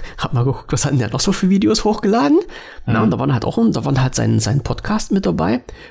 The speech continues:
Speaker 1: Und das Coole daran, der hatte seinen Podcast halt auf YouTube gehabt.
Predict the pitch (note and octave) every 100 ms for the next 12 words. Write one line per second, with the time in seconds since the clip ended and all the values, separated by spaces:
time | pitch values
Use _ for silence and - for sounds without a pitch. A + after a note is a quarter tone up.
0 | - - D3 C3+ - - A2+ - A#3+ D#3+
1 | A#2 - B2 F#3+ - - A2+ A#2+ D3+ C#3+
2 | C3+ - - E3 D#3 D3+ - F#3+ G3 A2
3 | A2 G2 G2+ - -